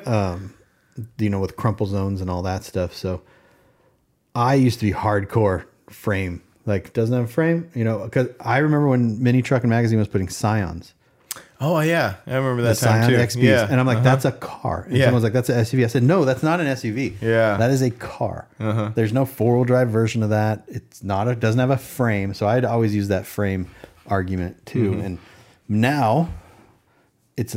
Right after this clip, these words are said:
Speaker 1: it's any truck that any manufacturer is gonna build smaller than their smallest truck is gonna be on unibody. They're not gonna build 'em on a frame.
Speaker 2: Right,
Speaker 1: Doesn't
Speaker 2: right.
Speaker 1: make any sense.
Speaker 2: So that's like your, the Mavericks, the Pilots, or the Ridgelines. Um,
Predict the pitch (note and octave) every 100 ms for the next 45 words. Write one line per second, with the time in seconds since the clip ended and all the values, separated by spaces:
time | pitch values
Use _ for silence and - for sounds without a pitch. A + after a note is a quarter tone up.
0 | G#2 - G#2 - - _ _ - C#3+ D#3+
1 | E3 - - C3 A#2+ - G2+ - _ -
2 | A#2 A2+ A#2 A2 G#2 A2+ G2+ - G2+ G2+
3 | F#2+ F2+ F#2+ G2+ A2+ - _ _ _ -
4 | - A2 G#2+ G#2+ G#2+ G2+ G2 F#2+ F#2+ F#2+
5 | - - G2+ G2+ - - G#2+ F#2 G2 G2+
6 | F#2+ E2+ E2+ E2+ E2+ E2+ F2+ G#2 G#2 G2+
7 | F#2 F2+ E2 E2 - F#2+ G2 A2+ G2+ -
8 | G2 G2+ G2 F2+ F#2 F2 D#2+ - - -
9 | C3 B2 B2 A2 G#2+ G2+ G2+ G#2+ A2+ A2
10 | G#2 G#2+ G#2 - - G2 F2+ F2 - A2
11 | G2 F#2+ F#2 E2 - - G#2 F#2+ F2+ B2
12 | G2 G#2 G#2 G2 F#2+ F#2 - _ _ _
13 | _ _ F2 F#2+ F2+ E2+ F2